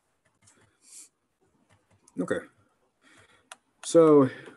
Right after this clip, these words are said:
there's also another module in Potly called potly dot express. And this too has some data sets that we can extract.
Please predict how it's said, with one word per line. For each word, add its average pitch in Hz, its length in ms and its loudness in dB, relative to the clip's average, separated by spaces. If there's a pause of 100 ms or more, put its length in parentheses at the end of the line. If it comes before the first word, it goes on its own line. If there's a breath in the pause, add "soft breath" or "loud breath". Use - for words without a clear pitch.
there's 135 160 0
also 170 380 2
another 127 680 0 (840)
module 117 520 -4
in 90 60 -16
Potly 98 440 -10 (160)
called 101 200 -6
potly 110 220 -4
dot 104 120 -8
express. - 420 -6 (1000)
And 107 500 -8 (960)
this 151 340 0
too 135 480 2
has 113 520 -6 (100)
some - 180 -12
data 135 200 0
sets 110 280 -8
that 101 140 -6
we 104 80 -10
can 95 320 -14
extract. - 420 -8